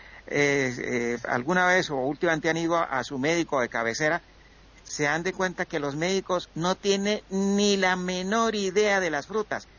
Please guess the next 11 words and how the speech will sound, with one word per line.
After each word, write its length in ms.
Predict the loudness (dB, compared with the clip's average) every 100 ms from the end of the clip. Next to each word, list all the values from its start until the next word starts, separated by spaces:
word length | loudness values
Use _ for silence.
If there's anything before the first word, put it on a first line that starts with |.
| -20 -20 -12
y 140 | -2 0
ahora 400 | 2 2 2 0
las 180 | -2
están 260 | -4 -4 -2
recomendando 800 | -2 -2 -2 -2 0 0 0 -4
porque 580 | -4 -2 -2 -4 -4 -2
la 160 | 0 -2
fao 500 | 0 2 4 2 -2 -12 -20 -20 -20 -20 -14
y 160 | -8 -6
porque 400 | -4 -4 -4 -2
la 220 | -2